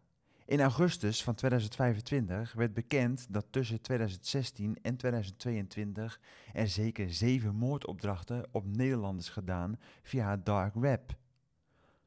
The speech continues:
Voor vier opdrachten is daadwerkelijk betaald met cryptomunten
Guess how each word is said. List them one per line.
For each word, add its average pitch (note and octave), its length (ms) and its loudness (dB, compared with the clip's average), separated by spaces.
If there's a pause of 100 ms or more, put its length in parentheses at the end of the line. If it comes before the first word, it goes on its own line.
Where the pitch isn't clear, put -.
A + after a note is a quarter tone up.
(100)
Voor A#2+ 280 2
vier E3+ 280 2
opdrachten G2+ 600 0
is A#2+ 140 -2
daadwerkelijk A#2 600 0
betaald A#2 480 0
met G#2+ 200 -4
cryptomunten A2 920 2